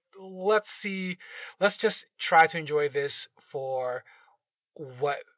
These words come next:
they're going for." And I think the goofy Venom, uh, Eddie Brock, uh, buddy cop thing that they do is, I was more open to it this time around.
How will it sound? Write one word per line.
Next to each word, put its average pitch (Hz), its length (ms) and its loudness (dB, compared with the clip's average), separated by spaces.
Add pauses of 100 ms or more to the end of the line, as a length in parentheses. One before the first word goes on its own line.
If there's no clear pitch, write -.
(260)
they're 143 180 0
going 127 360 -6
for." - 320 -12
And 127 100 -14
I - 60 -8
think 170 340 -4
the 135 260 -6
goofy 151 500 -10
Venom, 127 600 -6 (760)
uh, 131 200 -4 (100)
Eddie 147 240 -4
Brock, 135 560 -2
uh, 123 320 -6 (560)
buddy 139 500 0 (960)
cop 170 320 2
thing 139 280 -2
that 135 120 -12
they 131 140 -8
do 127 320 -10
is, 120 340 -10 (1800)
I 190 120 8
was 185 180 2
more 180 580 10
open 160 260 6
to 135 120 -6
it 123 80 -12
this 123 120 -8
time 120 180 -8
around. 104 280 -12